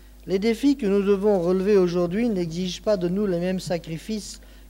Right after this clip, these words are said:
que Martin Treptow et des milliers d'autres ont été appelés à faire, mais ils exigent de nous nos meilleurs efforts, notre détermination de nous faire confiance l'un à l'autre et de croire qu'ensemble, avec l'aide de Dieu,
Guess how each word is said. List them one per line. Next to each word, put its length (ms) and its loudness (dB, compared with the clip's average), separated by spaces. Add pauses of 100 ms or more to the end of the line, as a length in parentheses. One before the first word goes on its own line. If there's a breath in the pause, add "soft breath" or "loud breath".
que 80 -4
Martin 420 0
Treptow 680 -2
et 200 -4
des 160 0
milliers 400 0
d'autres 600 0 (280 loud breath)
ont 120 -4
été 300 -4
appelés 300 0
à 80 0
faire, 420 0
mais 160 0
ils 200 -2
exigent 460 0
de 100 0
nous 180 0
nos 140 0
meilleurs 480 2
efforts, 480 0 (560 loud breath)
notre 300 -2
détermination 920 2 (100)
de 180 -2
nous 140 0
faire 300 -2
confiance 580 -2
l'un 160 0
à 100 2
l'autre 460 2 (100)
et 140 0
de 100 -2
croire 540 0
qu'ensemble, 800 -2
avec 280 -4
l'aide 220 0
de 120 0
Dieu, 360 0